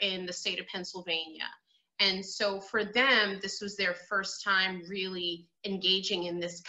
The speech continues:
kind of, of, of, um, quote unquote, a crisis. And so we needed to guide them during this time on how to not only communicate internally, but also externally, but even within their community,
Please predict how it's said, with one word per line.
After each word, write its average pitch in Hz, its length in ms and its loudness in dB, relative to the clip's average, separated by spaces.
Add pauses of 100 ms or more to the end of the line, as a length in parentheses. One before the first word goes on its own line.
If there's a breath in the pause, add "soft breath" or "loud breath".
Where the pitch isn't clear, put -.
(140)
kind 226 300 4
of, 175 140 2 (200)
of, 165 360 0
of, 156 320 -4 (160)
um, - 360 -6 (560)
quote 214 160 4
unquote, 180 360 0
a 170 120 -2
crisis. 175 640 -4
And 175 100 -6
so 185 160 -2
we 240 180 -2
needed 277 300 2
to - 120 -6
guide 180 420 4
them 175 240 2
during 190 460 0
this - 260 -6
time 160 500 4 (420 soft breath)
on 175 160 4
how 190 200 8
to 185 120 2
not 185 180 6
only 180 200 0
communicate 175 640 -4
internally, 180 640 2
but 175 120 -2
also 170 440 2
externally, 160 800 2 (300 soft breath)
but 214 140 6
even 262 260 6
within 196 300 2
their 170 160 4
community, 165 680 0